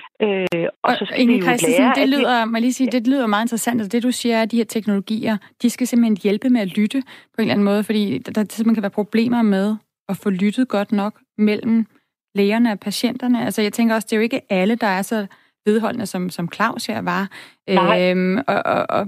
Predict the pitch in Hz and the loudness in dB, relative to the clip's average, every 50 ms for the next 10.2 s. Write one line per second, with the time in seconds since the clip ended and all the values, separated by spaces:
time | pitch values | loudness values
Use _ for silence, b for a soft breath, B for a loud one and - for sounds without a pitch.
0 | - - - - 196 - - - 233 - - - 220 202 - 220 220 202 - 214 | -6 -6 -4 -4 -4 -2 -2 -2 -2 0 0 -2 -2 -2 -2 -2 -2 -2 -4 -4
1 | - 208 196 196 - 202 196 180 202 220 214 240 233 202 202 202 208 196 185 180 | -2 0 0 0 0 -2 0 0 0 2 2 2 2 0 0 -2 -2 -2 0 0
2 | 175 185 202 190 196 202 233 226 - 247 - 233 220 208 208 202 214 214 202 202 | -2 -2 -2 -2 -2 -2 -2 -2 -2 -2 -2 -2 -2 -2 -2 -2 -2 -2 -2 -2
3 | 190 185 190 196 202 208 196 - - 202 - - 214 214 - - 233 - - 226 | 0 0 0 0 0 0 -2 -6 -8 -10 -8 -6 -6 -4 -2 -4 -4 -4 -4 -4
4 | - - 214 196 202 190 - - 185 175 - 196 214 220 B B B B B B | -4 -4 -4 -4 -4 -4 -6 -8 -8 -4 0 0 0 0 B B B B B B
5 | B B B _ - 214 202 196 190 185 185 185 - - 208 - - 220 208 208 | B B B _ -2 0 2 2 2 2 0 0 -2 -2 -4 -4 -4 -2 2 2
6 | 254 277 277 262 - 269 247 - - 240 226 226 - - 220 185 - - 196 - | 4 4 4 2 2 -2 -2 -2 -2 -2 -2 -2 -2 -2 -4 -2 -4 -6 -4 0
7 | - 202 202 240 - 330 330 - - - 262 233 - - - - - 240 254 254 | 0 2 2 2 0 -4 -6 -4 -2 -2 -2 -2 -2 -6 -6 -4 -2 0 0 0
8 | 226 214 220 220 226 - - 247 - _ - 214 208 233 262 269 262 - 240 226 | -2 -2 -2 -2 -2 0 -2 -2 0 _ 0 0 0 0 -2 -2 -2 -2 -2 -2
9 | 208 202 - - 220 208 208 233 247 294 285 240 214 208 233 240 - - 233 226 | -4 -4 -4 -4 0 2 2 2 2 2 0 -2 -2 -2 -4 -4 -2 -2 0 0
10 | 208 220 196 | 2 0 0